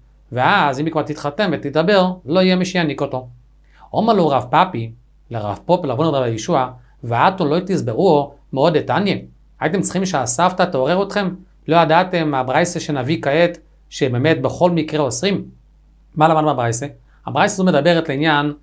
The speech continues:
עוד גזירה שגזרו חז"ל, כמו שלמדנו מסכת יבומס, שאישה שבעלה מת, או שהתגרשה מבעלה,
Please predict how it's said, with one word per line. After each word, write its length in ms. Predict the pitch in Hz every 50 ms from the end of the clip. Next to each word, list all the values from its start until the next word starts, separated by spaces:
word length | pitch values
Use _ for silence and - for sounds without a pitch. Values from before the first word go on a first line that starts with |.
| _ _ _ _
עוד 220 | - 156 190 165
גזירה 300 | 139 135 135 170 180 180
שגזרו 460 | 175 - 151 139 131 120 135 165 165
חז"ל, 280 | - - 131 127 151 156 156
כמו 120 | 151 151
שלמדנו 340 | 123 135 127 127 147 151 151
מסכת 400 | 143 131 - 160 - 151 139 -
יבומס, 540 | 135 117 120 127 135 151 156 156 - - - _ _ _ _ _ _ _ _ _
שאישה 520 | - - 139 135 131 131 - 190 185 185
שבעלה 440 | 185 - - 139 131 139 139 143 135
מת, 400 | 135 151 185 190 170 156 - - - _ -
או 100 | 113 113
שהתגרשה 540 | 110 - 110 110 117 117 127 123 - 180 190 190
מבעלה, 360 | 180 165 165 156 156 151 147